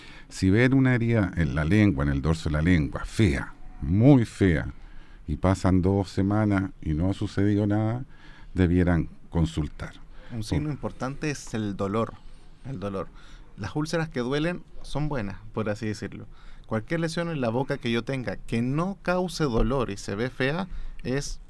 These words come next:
Speaker 2: por favor, acuden i-, inmediatamente a controlarse o a examinarse por un profesional. Bien, el dolor es un signo muy importante en las manifestaciones orales. Si no duele, va para un mal camino.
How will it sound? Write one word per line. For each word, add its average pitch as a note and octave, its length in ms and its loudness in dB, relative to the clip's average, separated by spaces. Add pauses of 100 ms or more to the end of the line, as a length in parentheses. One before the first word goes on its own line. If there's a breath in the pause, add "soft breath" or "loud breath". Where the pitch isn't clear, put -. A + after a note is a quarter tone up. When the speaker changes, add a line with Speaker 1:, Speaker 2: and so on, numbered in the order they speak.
(140)
Speaker 2:
por A2 120 -4
favor, B2 360 0
acuden B2+ 440 -2
i-, A#2+ 280 -4
inmediatamente B2 720 -2
a B2+ 40 -6
controlarse G2 640 -8 (560 loud breath)
o G#2+ 160 0
a A2 40 0
examinarse A2+ 540 -4
por G#2+ 160 -2
un A2 100 -4
profesional. F#2+ 560 -8 (400)
Bien, G#2+ 260 -6 (380 loud breath)
el G#2+ 160 -2
dolor B2 260 -2
es D3+ 80 -6
un C#3 100 -4
signo C#3 260 -4
muy C#3 240 -4
importante C3 720 -6
en A2 100 -2
las G#2+ 180 -4
manifestaciones G#2+ 640 -6
orales. F#2+ 340 -6 (400 soft breath)
Si B2 160 -2
no E3 120 2
duele, G3 380 -2 (320)
va B2+ 320 2 (100)
para A#2 140 -2
un A#2 120 -4
mal A2 160 -2
camino. G2 300 -10